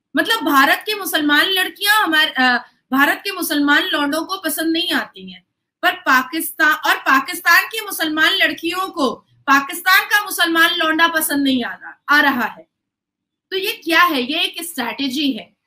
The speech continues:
अब आती है बात कि इसको बहुत deep से समझना पड़ेगा।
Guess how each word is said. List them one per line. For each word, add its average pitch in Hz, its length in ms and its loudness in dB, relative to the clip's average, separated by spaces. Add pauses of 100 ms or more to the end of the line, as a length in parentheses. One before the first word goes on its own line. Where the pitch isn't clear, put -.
(280)
अब 415 140 2
आती 349 340 0
है 311 100 0
बात 247 400 -2
कि 349 100 -8
इसको 349 220 -10
बहुत 339 320 -6
deep 302 380 -6
से 427 200 -8
समझना 294 480 -2
पड़ेगा। 196 540 -14